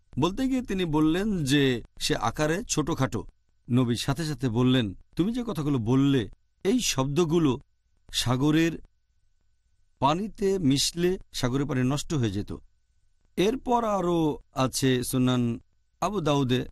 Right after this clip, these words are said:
খণ্ড নম্বর তিন, বুক অব ম্যানার্স, হাদিস নাম্বার চার হাজার আটশো ষাট। এখানে আনাস রাদিয়াল্লাহু আনহু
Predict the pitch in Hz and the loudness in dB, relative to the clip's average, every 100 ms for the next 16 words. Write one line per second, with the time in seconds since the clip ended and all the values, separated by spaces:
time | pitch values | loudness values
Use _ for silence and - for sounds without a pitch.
0 | - 151 196 175 135 - 123 120 147 - | -4 -4 -2 -2 0 0 0 0 -2 -10
1 | _ _ _ 127 151 135 127 117 101 - | _ _ _ 0 0 2 0 0 -4 -12
2 | _ _ - 123 120 131 - - - _ | _ _ -2 0 0 -2 -4 -12 -18 _
3 | _ _ _ _ _ - 151 185 131 135 | _ _ _ _ _ -2 -2 -2 -2 2
4 | 127 120 113 - _ _ - 156 175 165 | 2 2 -2 -10 _ _ -6 -2 -2 -2
5 | 143 123 - 123 - 117 143 - _ _ | -2 -2 -2 -2 0 0 -2 -8 _ _
6 | 147 196 233 180 160 127 127 127 131 127 | -6 -4 -2 0 -2 -2 0 0 0 0
7 | 120 117 110 110 120 | 0 0 0 0 0